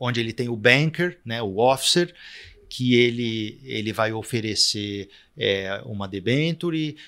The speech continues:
ele vai tratar do M and A, ele vai tratar do derivativo, do corporate banking, mas a interface do cliente ou da empresa é o banker. Então, nós, é, é, traduzimos essa prática dos bancos pra dentro da Comerc, criando uma área,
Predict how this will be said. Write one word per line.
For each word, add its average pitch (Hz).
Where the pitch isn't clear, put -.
ele 104
vai 110
tratar 107
do 107
M 104
and 98
A, 151
ele 110
vai 107
tratar 110
do 107
derivativo, 127
do 104
corporate 110
banking, 151
mas 113
a 107
interface 123
do 101
cliente 107
ou 98
da 107
empresa 131
é -
o 143
banker. 98
Então, 120
nós, 127
é, 123
é, 62
traduzimos 139
essa 120
prática 113
dos 107
bancos 110
pra 127
dentro 107
da 110
Comerc, 127
criando 139
uma 135
área, 123